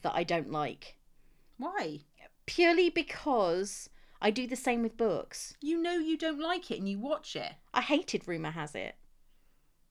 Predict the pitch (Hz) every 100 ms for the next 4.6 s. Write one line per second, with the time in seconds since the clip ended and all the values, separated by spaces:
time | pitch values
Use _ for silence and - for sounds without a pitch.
0 | _ - - 392 349 359 349 - 370 392
1 | - 370 - - 240 156 - 294 359 220
2 | - 349 349 - 370 - 185 151 233 254
3 | - 349 302 294 453 403 - 453 453 466
4 | 466 - - 214 170 175